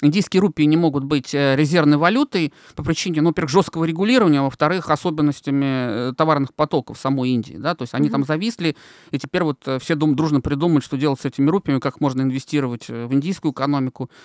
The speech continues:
Speaker 1: Вопрос, нужно ли это, опять же, инвестировать в индийскую экономику. Что там у нас ещё есть? Дирхам. Дирхам очень сильно, естественно, зависит от доллара, да, и поэтому, ну, банки,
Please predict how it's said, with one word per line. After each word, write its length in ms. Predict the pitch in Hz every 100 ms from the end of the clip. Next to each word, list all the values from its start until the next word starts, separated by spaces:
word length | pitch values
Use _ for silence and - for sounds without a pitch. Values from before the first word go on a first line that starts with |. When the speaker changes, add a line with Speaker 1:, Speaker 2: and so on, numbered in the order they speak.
| -
Speaker 1:
Вопрос, 320 | 135 - 147 156
нужно 240 | 185 160
ли 120 | 147
это, 180 | 143 139
опять 200 | 135 135
же, 80 | 127
инвестировать 460 | 123 123 139 123 127
в 20 |
индийскую 380 | 120 117 - 113
экономику. 440 | 120 127 107 -
Что 120 | -
там 180 | 151 135
у 40 | 131
нас 120 | 123
ещё 180 | - 123
есть? 100 | 117
Дирхам. 460 | 151 131 208 226 214 - - _
Дирхам 300 | 151 143 190
очень 200 | 165 156
сильно, 280 | - 160 147
естественно, 360 | 139 156 - 139
зависит 300 | 151 147 160
от 120 | 151
доллара, 380 | 190 208 156 127
да, 240 | 131 156
и 100 | 127
поэтому, 460 | 127 139 139 139 135
ну, 320 | 135 143 123
банки, 500 | 123 143 135 131 123